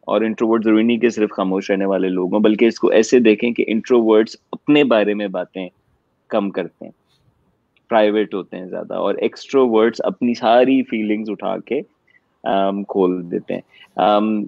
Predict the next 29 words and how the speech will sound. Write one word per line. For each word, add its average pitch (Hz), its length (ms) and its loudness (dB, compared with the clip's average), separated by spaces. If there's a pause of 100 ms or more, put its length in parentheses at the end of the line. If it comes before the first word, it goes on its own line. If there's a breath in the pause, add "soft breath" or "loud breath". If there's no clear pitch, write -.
so 156 160 2
but 160 140 2
whatever 165 420 2
it 139 140 0
is, 117 240 0
there 123 360 0
is 127 100 2
definitely 127 680 -2
one 113 160 0
is 123 100 0
better 98 260 0
than 101 140 -2
the 98 140 -6
other। 107 140 -2
लेकिन 160 260 -2
अगर 196 180 0
आप 185 180 2
listening 170 460 -4
को 190 160 -2
skill 196 480 2
मान 139 240 0
लें 135 160 -2
तो 135 100 -2
आपकी 127 240 0
जिंदगी 127 360 0
बहुत 107 220 2
आसान - 260 -8
हो 90 80 -14
जाएगी। - 540 -20